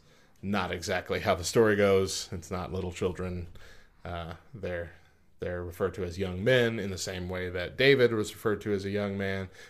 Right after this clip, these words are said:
but David wasn't a boy when he took on Goliath either. He was a, you know,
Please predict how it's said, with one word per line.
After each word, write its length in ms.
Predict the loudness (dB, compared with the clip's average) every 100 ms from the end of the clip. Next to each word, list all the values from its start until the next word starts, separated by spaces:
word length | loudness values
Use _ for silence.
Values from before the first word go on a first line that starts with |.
| -16
but 140 | -10 2
David 300 | 4 4 2
wasn't 300 | 2 2 -2
a 40 |
boy 320 | 2 4 4
when 120 | 2
he 60 | -4
took 180 | -4 -4
on 160 | -2
Goliath 480 | 0 0 2 0 -2
either. 360 | -4 -4 -4 -6
He 140 | -6
was 200 | -6 -6
a, 260 | -6 -8 -10 -18 _ -20 -20 -20 -20 -20 -16
you 80 | -14
know, 180 | -12